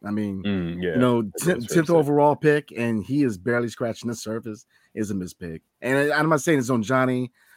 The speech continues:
Speaker 1: I mean, you can kinda look at the, the previous G M, Tommy Shepard, um, whoever was trying to change him to a point guard,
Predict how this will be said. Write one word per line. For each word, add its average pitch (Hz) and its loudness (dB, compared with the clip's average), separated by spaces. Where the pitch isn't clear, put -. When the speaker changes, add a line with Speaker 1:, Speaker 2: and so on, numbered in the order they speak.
Speaker 1:
I 127 4
mean, 131 6
you 131 0
can 120 -2
kinda 131 4
look 127 2
at 131 0
the, 117 2
the 107 -8
previous 127 0
G 131 2
M, 127 0
Tommy 117 -2
Shepard, 131 -2
um, 104 -4
whoever 127 4
was 113 -2
trying 135 -2
to 113 -2
change 127 -2
him 120 -2
to 120 -6
a 95 -4
point 127 -4
guard, 127 2